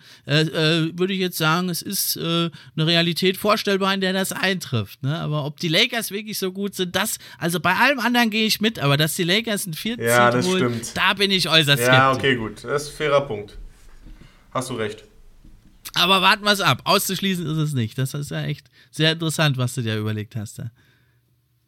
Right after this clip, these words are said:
Speaker 1: Also, dann haben wir zweimal, äh, nee, einmal haben wir Luka Doncic, einmal Joel Embiid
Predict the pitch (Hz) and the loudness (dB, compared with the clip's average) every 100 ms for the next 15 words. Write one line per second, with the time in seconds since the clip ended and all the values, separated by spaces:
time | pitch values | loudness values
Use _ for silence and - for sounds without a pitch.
0 | _ _ _ _ _ - 185 190 147 151 | _ _ _ _ _ 0 2 4 4 4
1 | 220 233 214 202 - - 170 226 233 208 | 2 4 4 4 2 0 2 2 2 0
2 | 208 208 175 185 165 185 147 185 233 196 | 0 0 0 0 2 2 4 2 0 -2
3 | 175 175 170 175 185 165 156 175 196 196 | -2 0 0 0 2 0 2 0 0 0
4 | 190 170 - 175 180 170 156 160 170 165 | 0 -2 -2 -2 2 0 0 0 0 0
5 | 143 156 143 151 165 | 0 0 0 -2 -2